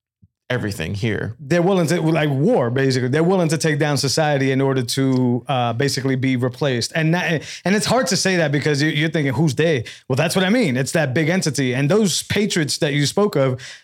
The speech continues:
Speaker 2: uh, just have no control over the bigger apparatus that is above them, right? Like, our founding fathers warned of government,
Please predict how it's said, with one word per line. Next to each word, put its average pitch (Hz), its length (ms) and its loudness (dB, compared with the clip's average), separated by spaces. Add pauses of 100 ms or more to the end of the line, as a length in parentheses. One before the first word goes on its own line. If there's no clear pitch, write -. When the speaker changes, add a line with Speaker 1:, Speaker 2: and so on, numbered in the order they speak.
(140)
Speaker 2:
uh, 139 400 0
just 151 240 0
have 160 180 0
no 160 140 2
control 156 400 0
over 131 160 0
the 123 140 0 (360)
bigger 147 240 0
apparatus 127 720 -2
that 123 160 0
is 127 140 0
above 120 320 -2
them, 117 240 -6
right? 120 280 -2
Like, 123 360 -2 (320)
our 143 100 2
founding 170 320 0
fathers 151 420 2
warned 156 380 2
of 120 120 -2
government, 123 440 0